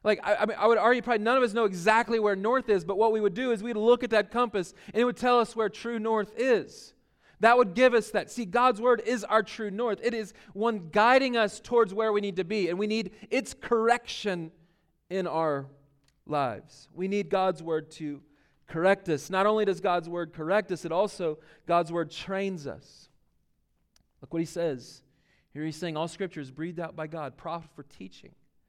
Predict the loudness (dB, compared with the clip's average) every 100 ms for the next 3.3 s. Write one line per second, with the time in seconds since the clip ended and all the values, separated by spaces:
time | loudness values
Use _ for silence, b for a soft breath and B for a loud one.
0 | _ -20 -18 -14 -12 -12 -18 _ -14 -8
1 | -8 -8 -16 -18 -20 _ _ _ _ _
2 | _ _ -16 -14 -14 -16 -10 -6 -4 -2
3 | -4 -6